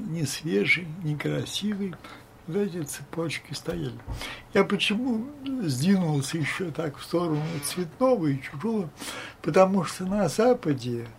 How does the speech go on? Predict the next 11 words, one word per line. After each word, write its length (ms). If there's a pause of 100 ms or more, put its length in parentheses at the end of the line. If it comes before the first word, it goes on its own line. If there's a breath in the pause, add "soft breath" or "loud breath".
(280 loud breath)
ну, 160
в 80
это 220
время 380
даже 340
в 320
странах, 520
подвергшихся 880
и 180
бомбардировках 960
союзников, 920